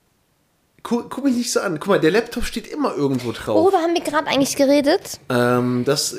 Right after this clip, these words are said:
Speaker 2: Ordnung.
Speaker 1: ja, ja. Und Ordnung, äh, im Sinne von, äh, Ordnung, was, <laughs> was für eine Ordnung eigentlich? Hä, wo waren wir denn gerade schon wieder?
Speaker 2: Ja, mentale Ordnung.
Speaker 1: Räume,
Speaker 2: Räume.
Speaker 1: Ordnung. Ich, genau, ich brauch das auch, weil der Punkt ist nämlich der,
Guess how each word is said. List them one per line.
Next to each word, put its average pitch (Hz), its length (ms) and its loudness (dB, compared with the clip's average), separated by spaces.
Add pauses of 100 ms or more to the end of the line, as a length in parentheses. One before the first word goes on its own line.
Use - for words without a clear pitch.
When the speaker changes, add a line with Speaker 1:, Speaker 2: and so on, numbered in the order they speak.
(100)
Speaker 2:
Ordnung. 277 180 4
Speaker 1:
ja, 196 320 2 (160)
ja. 117 300 0 (800)
Und 131 140 0
Ordnung, 180 500 0
äh, 143 260 0
im 147 140 0
Sinne 160 240 0
von, 160 440 0
äh, 131 40 -2
Ordnung, 147 1600 -2 (100)
was, 131 220 -4 (160)
<laughs> - 140 -14
was - 180 -4
für 139 60 -6
eine 120 80 -6
Ordnung 135 260 -4
eigentlich? 107 420 -6 (640)
Hä, 151 300 -4
wo 139 140 -4
waren 139 160 -2
wir 196 80 -2
denn 156 120 -2
gerade 113 380 -4
schon 123 220 -10
wieder? 117 320 -6
Speaker 2:
Ja, 311 520 0
mentale 311 520 2
Ordnung. 226 440 0 (400)
Speaker 1:
Räume, 135 460 2 (220)
Speaker 2:
Räume. 185 160 2
Speaker 1:
Ordnung. 107 200 -4
Ich, - 140 -4
genau, 233 180 4
ich - 220 -4
brauch 190 140 -6
das 175 120 -6
auch, 165 280 0
weil 147 340 0
der - 140 -2
Punkt 160 180 -4
ist 143 80 -6
nämlich 135 260 -4
der, 135 360 -2